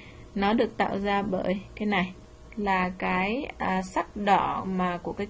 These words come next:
cây mà nó hòa tan trong nước, phản ánh màu đỏ tới cái blue range là cái khoảng màu xanh của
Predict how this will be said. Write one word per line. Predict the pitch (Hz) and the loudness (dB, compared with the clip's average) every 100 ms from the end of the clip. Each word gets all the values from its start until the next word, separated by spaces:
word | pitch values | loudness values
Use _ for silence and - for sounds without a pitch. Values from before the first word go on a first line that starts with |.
| - | 0
cây | 226 214 | 2 2
mà | 196 180 | 2 0
nó | 175 | 0
hòa | 233 220 175 | 0 2 0
tan | 190 196 202 | 0 0 0
trong | - 196 202 | -4 -2 0
nước, | 240 311 - - | -2 -4 -12 -12
phản | - 180 | -4 0
ánh | 175 202 240 | 0 2 2
màu | 208 180 | 2 2
đỏ | 180 170 - - 220 - | 2 0 2 -2 -4 -2
tới | 202 202 226 | 4 6 4
cái | 262 262 | 4 2
blue | 254 208 214 220 | 2 2 2 6
range | 226 220 214 220 | 6 6 2 -4
là | 185 | -4
cái | 180 214 | -2 -4
khoảng | - 190 - 196 - 185 180 | -2 0 0 -4 -6 -2 0
màu | 175 170 170 - | 0 -2 -4 -8
xanh | - 220 214 208 214 | -4 0 2 0 -4
của | - 185 - 185 | -4 -2 0 -2